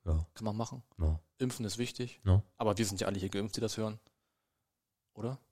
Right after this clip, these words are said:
Speaker 1: Ich hoffe, dass alle geimpft sind. Nee, ich weiß von einer Hörerin, die immer noch nicht geimpft ist.
Speaker 2: Eine Hörerin?
Speaker 1: Ja.
Speaker 2: Die wir kennen?
Speaker 1: Nee.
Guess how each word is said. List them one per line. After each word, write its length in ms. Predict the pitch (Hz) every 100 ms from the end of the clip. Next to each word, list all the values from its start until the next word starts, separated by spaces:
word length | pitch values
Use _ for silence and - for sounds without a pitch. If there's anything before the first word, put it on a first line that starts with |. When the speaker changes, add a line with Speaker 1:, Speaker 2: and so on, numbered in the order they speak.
| _ _ _ _ _ _ _
Speaker 1:
Ich 140 | 107 -
hoffe, 200 | 110 185
dass 180 | 123 87
alle 200 | 85 87
geimpft 420 | 82 80 90 -
sind. 160 | 85
Nee, 480 | 139 143 143 156 - -
ich 160 | 117
weiß 220 | 135 160
von 140 | - 139
einer 320 | 135 135 113
Hörerin, 560 | 147 156 117 107 117 113
die 260 | 113 -
immer 260 | - 175 160
noch 240 | 151 135 139
nicht 340 | 147 - -
geimpft 360 | 120 131 135 107
ist. 220 | 92 - _ -
Speaker 2:
Eine 260 | 101 101 -
Hörerin? 480 | 180 208 101 92 92
Speaker 1:
Ja. 140 | 127 -
Speaker 2:
Die 80 | 104
wir 100 | 104
kennen? 400 | - 226 151 175 - _
Speaker 1:
Nee. 320 | 127 107 -